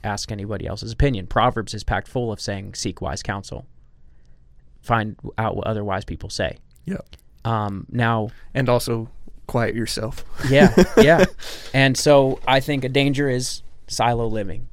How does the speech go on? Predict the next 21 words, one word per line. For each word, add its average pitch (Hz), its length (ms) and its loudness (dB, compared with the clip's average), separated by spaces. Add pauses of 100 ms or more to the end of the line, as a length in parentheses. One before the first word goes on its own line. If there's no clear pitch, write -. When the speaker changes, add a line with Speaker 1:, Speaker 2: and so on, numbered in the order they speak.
(100)
Speaker 2:
Yep. 95 180 -4 (140)
Speaker 1:
We 123 160 -2
just 117 200 -4
do 117 140 0
it 113 80 0
ourselves. 107 500 -6 (640)
Um, 127 440 0 (1400)
the 127 100 -2
fourth 139 300 0
danger, 107 480 -10 (1700)
seeking 131 420 -2
to 113 80 -2
please 107 280 -4
others. 92 420 -8 (300)
Speaker 2:
Mm. 110 380 -8 (600)
Speaker 1:
So 117 520 -2 (1500)
that's 123 320 0
a 107 60 -2
huge, 135 520 -4 (180)
huge 170 640 2
danger. 104 500 -4